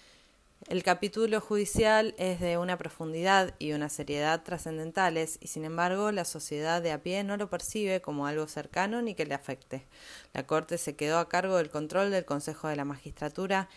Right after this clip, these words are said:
y ordenó tomar juramento a nuevos miembros. Los medios destacan el gesto de autoridad en la pelea con el kirchnerismo, otros se espantan y la mayoría la ve pasar.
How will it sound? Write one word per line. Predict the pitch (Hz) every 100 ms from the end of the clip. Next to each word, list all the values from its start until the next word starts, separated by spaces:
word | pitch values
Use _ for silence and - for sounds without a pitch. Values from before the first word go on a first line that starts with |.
| -
y | -
ordenó | 165 165 165 196
tomar | 214 196 165
juramento | - 151 147 165 190 226
a | 214
nuevos | 180 165 165 151
miembros. | 139 131 139 135 - - - - -
Los | 143
medios | 156 175 196 196 -
destacan | 202 - 220 214
el | 202
gesto | - 185 175
de | 165
autoridad | 160 156 156 160 175
en | 165
la | 147
pelea | 143 143 147
con | 143 139
el | 131
kirchnerismo, | 139 139 143 156 170 143 151 147 - -
otros | - 151 147 160
se | 165
espantan | 151 - 202 196 196 -
y | -
la | 220
mayoría | 220 220 226 190 175 170 170
la | - 190 185
ve | 165
pasar. | 139 131 127 123